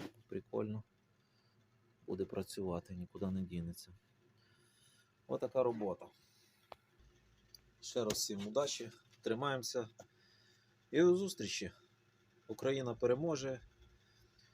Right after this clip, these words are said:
Москаль здохне, як то кажуть, в наших землях. Привезуть його назад в чорному пакеті, в кращому випадку.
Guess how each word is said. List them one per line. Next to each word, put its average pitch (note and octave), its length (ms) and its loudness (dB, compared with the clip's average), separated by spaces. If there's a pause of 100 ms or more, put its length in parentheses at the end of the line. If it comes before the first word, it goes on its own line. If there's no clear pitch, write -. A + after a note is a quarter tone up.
(460)
Москаль A2+ 360 0
здохне, A#2 580 -2 (120)
як A2 120 -12
то A2+ 100 -8
кажуть, G2 460 -2 (640)
в G#2 100 -8
наших - 560 -6 (840)
землях. G2+ 680 0 (1000)
Привезуть A2 460 0
його G#2+ 120 0
назад G#2 400 0 (220)
в - 60 -20
чорному G2+ 440 0
пакеті, C3 560 -2 (240)
в - 40 -20
кращому A2+ 420 0
випадку. G2 520 -2